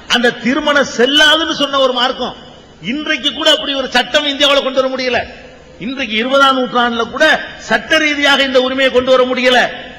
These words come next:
இஸ்லாம் என்ன பண்ணுது தெரியுமா? நபிகள் நாயகத்துல ஒரு பெண்மணி வர்றாங்க.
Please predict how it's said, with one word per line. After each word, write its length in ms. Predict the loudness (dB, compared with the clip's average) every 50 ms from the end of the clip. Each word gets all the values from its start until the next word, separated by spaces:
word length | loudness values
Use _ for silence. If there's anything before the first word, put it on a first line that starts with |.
| -20 -20 -16 -12 -10
இஸ்லாம் 380 | -8 -6 -2 2 2 4 4 2
என்ன 160 | 2 0 2
பண்ணுது 240 | 2 2 2 2 0
தெரியுமா? 600 | 0 0 -2 -2 -2 2 2 4 4 2 0 -4 -10 -16 -18 -20 -20 -20 -10 -4
நபிகள் 360 | -2 -2 0 2 2 2 2 4
நாயகத்துல 540 | 4 4 4 4 4 2 2 0 2 4
ஒரு 160 | 4 4 4 4
பெண்மணி 320 | 2 -2 0 0 2 2
வர்றாங்க. 460 | 2 2 2 0 0 0 -2 -4 -8